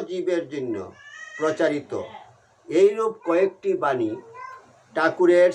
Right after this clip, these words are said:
সিটিতে সন্নিবেশিত হইয়াছে। বিষয়ে অনাসক্তি, শ্রী ভগবানে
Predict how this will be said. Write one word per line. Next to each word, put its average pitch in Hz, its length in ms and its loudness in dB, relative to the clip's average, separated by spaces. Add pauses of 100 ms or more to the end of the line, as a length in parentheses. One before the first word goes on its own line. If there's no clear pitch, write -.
সিটিতে 165 460 -4 (560)
সন্নিবেশিত 147 840 -4 (340)
হইয়াছে। 113 460 -4 (1500)
বিষয়ে 226 500 2 (220)
অনাসক্তি, 170 680 -4 (1040)
শ্রী 208 260 -2 (180)
ভগবানে 214 500 2